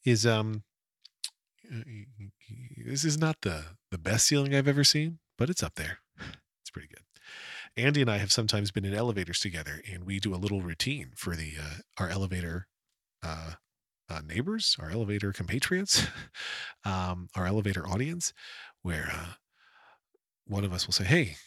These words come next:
Andy." Well, if it's, if the person says that, it's probably me saying it. He doesn't talk to himself. But, uh, "Boy, you know, this elevator really has its ups and downs." Um,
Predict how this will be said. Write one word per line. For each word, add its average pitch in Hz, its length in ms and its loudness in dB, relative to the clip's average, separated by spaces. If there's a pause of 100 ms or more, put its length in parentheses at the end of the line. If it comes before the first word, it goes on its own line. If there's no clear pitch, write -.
(300)
Andy." 113 360 0 (180)
Well, - 220 -4
if - 140 0
it's, - 260 2 (220)
if 113 100 -8
the 113 60 -6
person 135 240 4
says 98 180 2
that, 95 120 0
it's 82 100 -4
probably 85 320 -2
me 85 120 -4
saying 76 260 -6
it. 71 80 -10
He 92 60 -6
doesn't 85 200 -4
talk 80 160 -4
to 82 60 -8
himself. - 320 -8 (420)
But, 95 220 0
uh, 92 200 0 (440)
"Boy, 113 200 6
you 90 80 -2
know, 98 140 0
this 123 140 4
elevator 95 480 4 (640)
really 113 200 6
has 113 180 4
its 98 100 4
ups 120 160 4
and 92 80 -2
downs." 104 380 2 (640)
Um, 78 540 -6